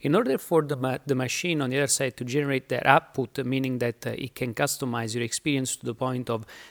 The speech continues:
telling you before you actually look for it, uh, it has to know, uh, what you, your preferences, and your context. Uh, those sort of things where, can help the machine to actually generate a much better discovery experience for you, meaning that the machine is gonna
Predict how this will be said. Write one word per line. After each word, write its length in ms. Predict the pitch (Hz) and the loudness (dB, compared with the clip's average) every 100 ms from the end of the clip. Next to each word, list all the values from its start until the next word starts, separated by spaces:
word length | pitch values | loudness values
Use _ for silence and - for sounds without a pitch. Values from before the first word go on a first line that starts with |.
| _ | _
telling 400 | 139 147 139 135 | 6 6 6 2
you 300 | 127 120 120 131 | 2 2 0 -2
before 380 | 123 - 170 151 | -4 4 4 6
you 100 | 127 | 4
actually 360 | 123 - 120 | 2 -2 -2
look 220 | 127 170 | 0 -2
for 200 | - 123 | -2 -2
it, 200 | 110 - - - - - - | -2 -4 -12 -20 -18 -18 -8
uh, 40 | 160 | -2
it 220 | 165 - | -2 4
has 200 | 196 190 | 4 4
to 140 | - | 4
know, 400 | 160 151 143 135 - | 4 6 4 2 -2
uh, 240 | 131 120 - - | -4 -4 -8 -8
what 380 | 147 160 - | 2 2 4
you, 300 | 156 143 135 - | 0 2 2 2
your 160 | 135 | 2
preferences, 720 | - 165 160 185 107 101 - - _ _ 139 | 4 2 2 -2 -2 -2 -4 -8 _ _ -4
and 160 | 131 127 | 0 0
your 100 | 110 123 | 2 -2
context. 480 | 107 - - - - - - _ - | -2 -8 -6 -6 -8 -20 -20 _ -14
Uh, 100 | - - | -14 -2
those 160 | - 202 | 6 8
sort 200 | 214 - | 8 4
of 80 | 175 | 0
things 240 | 170 156 - | 2 0 0
where, 140 | 143 - | -4 0
can 100 | 147 | 2
help 160 | 143 143 | 2 -2
the 60 | 143 135 | -2 -2
machine 240 | - 143 | 0 -2
to 80 | 127 | 0
actually 420 | 123 - 131 127 - 131 | 0 0 -2 -2 -4 -2
generate 280 | 135 143 127 117 | 0 2 0 0
a 40 | 123 | -4
much 120 | 127 - 123 | -6 -2 0
better 300 | 120 117 110 - _ | 0 -2 -4 -14 _
discovery 360 | 139 127 139 135 127 | 0 4 4 2 0
experience 380 | - 165 139 - | 0 2 0 0
for 80 | - 113 | -2 -2
you, 60 | 110 139 | 0 0
meaning 220 | 135 127 | 0 0
that 160 | 120 - 127 | 0 -2 -6
the 60 | 120 117 | -4 -4
machine 220 | - 151 | -4 -4
is 40 | 123 | -4
gonna 220 | 120 113 | -4 -2